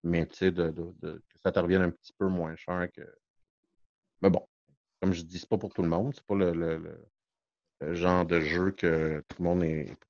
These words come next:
Faut aussi que t'aies un P C, faut que t'aies un gamer P C. Quoique, encore là, Final Fantasy, euh, quatorze a ce particulier qui, si t'es, si t'as un PlayStation, tu peux jouer avec l'entièreté des fonctionnalités du jeu.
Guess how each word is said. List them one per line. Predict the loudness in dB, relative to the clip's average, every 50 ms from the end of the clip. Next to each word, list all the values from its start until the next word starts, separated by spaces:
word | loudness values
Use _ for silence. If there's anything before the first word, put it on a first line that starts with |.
| _ _
Faut | _ 2 4
aussi | 4 4 4 0 4
que | 8
t'aies | 10 10
un | 10 10 8
P | 6 4 4 4
C, | 2 -2 -4 -4
faut | -4 -10 -20
que | _ _ _
t'aies | 2 2
un | 4 4
gamer | 4 4 4 4 4 2 2 0
P | 0 -2 -2 -2
C. | -4 -8 -8 -8 -16 -20 -16 _
Quoique, | 8 8 8 12 12 12 12 12 10 8
encore | 4 4 6 8 8 8 8
là, | 8 6 6
Final | 4 4 2 2 2
Fantasy, | 0 -6 -8 -4 -4 -4 -4 -6 -6 -6 -4 -4 -4 -4 -6 _ _ _ _ _ _ _ _ _ _ _ _ _ _
euh, | -6 -4 -2 -2 -4 -6 -8 -14 -18 -20 -20 _ _ _ _
quatorze | -8 -4 2 4 4 4 4 2 0 0
a | -2 0 0 0 -2 -4
ce | -4 -8 -10
particulier | -6 -6 -8 -8 -8 -12 _ -20 -16 -6 -2 -2 -2 -2
qui, | -2 -4 -2 -2 -2 -2
si | -6 -8 _
t'es, | 4 4 4
si | 4 4
t'as | 4 2
un | 4 4
PlayStation, | 2 0 0 2 -2 -2 0 -2 -4
tu | -4 -2
peux | -2 -2 -2
jouer | 0 -2 0 0 0 2 2
avec | 2 2 2 0 2
l'entièreté | 2 2 2 2 0 -6 -2 -2
des | -2 -2
fonctionnalités | -2 -4 -4 -2 -2 -2 -2 -4 -6 -8 -12 -12
du | -12 -12
jeu. | -18 -20 -20